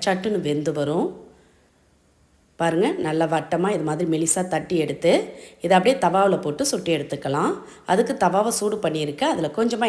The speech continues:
எண்ணெய் விட்டுக்கங்க. இப்ப அதுல தட்டி எடுத்த மாவை போட்டு எடுத்தீங்கன்னா ரொம்ப ஈஸியா வரும். வாழை இலையில ஒட்டாம ஈஸியா வருது பாருங்க. எந்த அளவுக்கு மெலிசா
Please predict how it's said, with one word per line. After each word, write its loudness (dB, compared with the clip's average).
எண்ணெய் 2
விட்டுக்கங்க. -4
இப்ப 6
அதுல 2
தட்டி 0
எடுத்த -2
மாவை 2
போட்டு 0
எடுத்தீங்கன்னா 2
ரொம்ப 0
ஈஸியா 2
வரும். 0
வாழை 2
இலையில 0
ஒட்டாம 0
ஈஸியா 0
வருது -4
பாருங்க. -4
எந்த 0
அளவுக்கு 0
மெலிசா 0